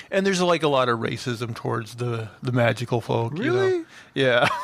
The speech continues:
Speaker 2: Man, they're magical.
Speaker 1: <laughs>
Speaker 2: They seem cool. <laughs>
Speaker 1: Uh, but basically, Orlando B-, Bloom, he pays, he plays, like, this, uh, inspector that, uh, um, used to,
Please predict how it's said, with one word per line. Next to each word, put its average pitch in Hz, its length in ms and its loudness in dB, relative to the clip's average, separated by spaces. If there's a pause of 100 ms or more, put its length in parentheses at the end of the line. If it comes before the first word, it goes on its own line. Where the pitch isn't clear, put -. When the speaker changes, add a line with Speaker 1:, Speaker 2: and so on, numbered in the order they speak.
(180)
Speaker 2:
Man, 269 200 0
they're 185 100 4
magical. 220 640 2
Speaker 1:
<laughs> 170 920 0
Speaker 2:
They 175 120 4
seem 214 280 0
cool. 175 560 2 (140)
<laughs> 208 1000 2 (160)
Speaker 1:
Uh, 135 280 4
but 143 160 0
basically, 190 420 2
Orlando 156 460 4
B-, 127 280 -8
Bloom, 123 360 2
he 131 100 4
pays, 127 340 0 (160)
he 131 140 0
plays, 127 380 2
like, 117 240 0
this, 117 320 0
uh, 123 480 0
inspector 120 800 0 (160)
that, 123 340 0
uh, 120 300 0 (920)
um, 123 720 -2
used 143 400 2
to, 123 380 4